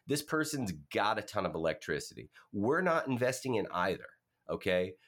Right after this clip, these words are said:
But we keep a record, we keep a database, and we're able to facilitate partnerships and still be helpful to them. Right.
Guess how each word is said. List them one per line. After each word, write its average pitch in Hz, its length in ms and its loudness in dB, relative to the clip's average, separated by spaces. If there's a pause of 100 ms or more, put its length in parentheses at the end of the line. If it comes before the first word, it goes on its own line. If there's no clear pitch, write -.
But 120 360 0
we 123 200 -6
keep 175 280 -2
a 131 100 2
record, 120 440 0
we 107 100 -4
keep - 240 -4
a 101 40 -2
database, 101 580 2
and 104 80 0
we're 107 180 0
able 143 280 0
to 120 80 -2
facilitate 107 760 -2
partnerships 107 640 -2
and 95 140 -2
still 120 260 0
be 98 200 -6
helpful - 580 -4
to - 80 -12
them. - 340 -10 (360)
Right. 87 260 2